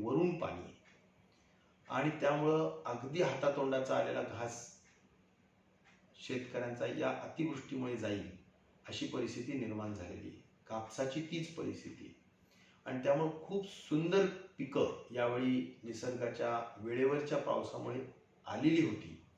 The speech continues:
ही हातातोंडाचा घास जाण्याच्या संदर्भातला विषय होतोय. आणि त्यामुळे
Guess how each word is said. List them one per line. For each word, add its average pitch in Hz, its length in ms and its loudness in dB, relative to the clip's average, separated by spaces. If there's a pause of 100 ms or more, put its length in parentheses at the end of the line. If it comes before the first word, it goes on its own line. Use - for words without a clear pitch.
(460)
ही 165 440 -2
हातातोंडाचा 117 680 -2
घास 98 360 -6 (400)
जाण्याच्या 104 440 -6
संदर्भातला 104 580 -6
विषय - 280 -6
होतोय. - 300 -10 (800)
आणि 120 160 -4
त्यामुळे 131 600 2